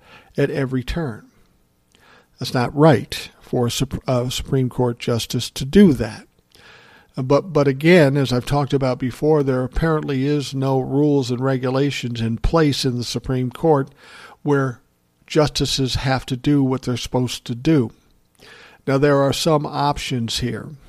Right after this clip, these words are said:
Ultimately, he could be impeached.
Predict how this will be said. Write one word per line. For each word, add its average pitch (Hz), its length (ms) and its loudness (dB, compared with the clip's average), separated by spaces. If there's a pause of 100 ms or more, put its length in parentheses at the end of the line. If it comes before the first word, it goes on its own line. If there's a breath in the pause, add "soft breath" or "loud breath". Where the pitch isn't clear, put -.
(800 loud breath)
Ultimately, 156 720 4
he 151 420 -6
could 139 280 2
be 123 160 0
impeached. - 720 -6